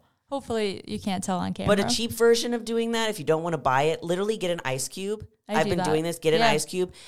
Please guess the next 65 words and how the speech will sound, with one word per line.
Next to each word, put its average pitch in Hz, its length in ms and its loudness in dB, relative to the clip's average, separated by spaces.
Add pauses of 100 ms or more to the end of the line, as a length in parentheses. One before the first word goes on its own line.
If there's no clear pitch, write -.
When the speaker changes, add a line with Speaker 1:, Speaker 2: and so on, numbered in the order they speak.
(100)
Speaker 2:
and 160 180 2
literally 156 360 8
upwards 151 480 4
motions 151 520 -2
to - 140 -8
your 135 120 -2
face. 110 540 -6
We 156 100 -8
should 208 160 -8
go 190 120 -2
over 143 240 0
a 120 80 -2
whole, 117 200 -6
like, 107 220 -6
self-care - 420 -12
Speaker 1:
Oh, 220 140 -2
Speaker 2:
thing. 214 100 0
Speaker 1:
I 214 140 2
would 240 160 0
lo-, 220 120 0
actually, 262 420 2
Speaker 2:
Let's 226 80 -4
Speaker 1:
yeah. 202 180 2
Speaker 2:
do 180 80 -4
that. - 160 -12
That'd - 20 -20
Speaker 1:
That's, 240 160 4
Speaker 2:
be 262 60 0
Speaker 1:
like, 269 100 0
a 254 80 2
Speaker 2:
fun. - 80 -6
Speaker 1:
topic 214 320 0
I 208 80 0
wanna 196 200 0
go 190 120 -2
into 196 200 -2
is, 180 120 -6
like, 180 160 -6
non, 185 560 0
like, 202 240 -4
self-care 202 420 0
outside 180 360 -2
of - 100 -8
fitness - 380 -6
also. - 340 -6 (720)
I'm 220 120 0
down. 196 260 -4 (160)
I'm 208 120 -4
down. 190 260 -4
I 202 80 -2
feel 214 160 -4
like 208 80 0
Speaker 2:
All 254 80 4
Speaker 1:
I - 20 0
Speaker 2:
the - 60 -2
Speaker 1:
can 208 100 4
learn 202 220 4
a 196 40 4
Speaker 2:
things. 190 80 2
Speaker 1:
lot 185 200 2
from 202 160 0
you. 233 240 -2 (160)
<laughs> 349 180 -12
Speaker 2:
I 185 80 2
know, 156 140 0